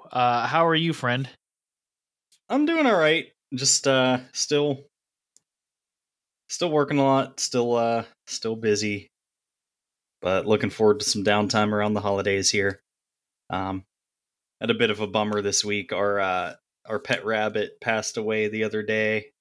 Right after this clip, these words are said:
Speaker 1: Oh.
Speaker 2: Who, uh, we've had him for, like, seven or eight years. He moved from Pennsylvania with us, and
Speaker 1: Hmm.
Speaker 2: just a,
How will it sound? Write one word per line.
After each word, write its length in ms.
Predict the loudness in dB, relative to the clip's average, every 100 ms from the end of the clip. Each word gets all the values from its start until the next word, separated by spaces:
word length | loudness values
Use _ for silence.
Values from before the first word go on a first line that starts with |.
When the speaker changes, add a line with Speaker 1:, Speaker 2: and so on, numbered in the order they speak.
| -2
Speaker 1:
Oh. 240 | 0 0 -6 _ _ _ _ _ _ _ -2
Speaker 2:
Who, 180 | 2 4
uh, 380 | 2 -2 -4 -8 _ _ _ _ _ _ _ _ _ _
we've 220 | -8 -6 -2
had 240 | 0 0
him 280 | -2 -4 -4
for, 180 | -6 -6
like, 260 | -6 -8 _ _ _ _ _ _ _ _ _ -10
seven 300 | 0 0 2
or 100 | 4
eight 140 | 4 4
years. 340 | 2 2 2
He 60 | 0
moved 280 | 0 -2 -4
from 400 | -6 -4 -4 -4
Pennsylvania 520 | -4 -4 -2 -2 0 0
with 160 | 0
us, 280 | -2 -2 -4
and 260 | -6 -10 -6
Speaker 1:
Hmm. 140 | -4 -4 -4 _ _ _ _ _ -18 -10
Speaker 2:
just 260 | -4 -2 2
a, 300 | 4 2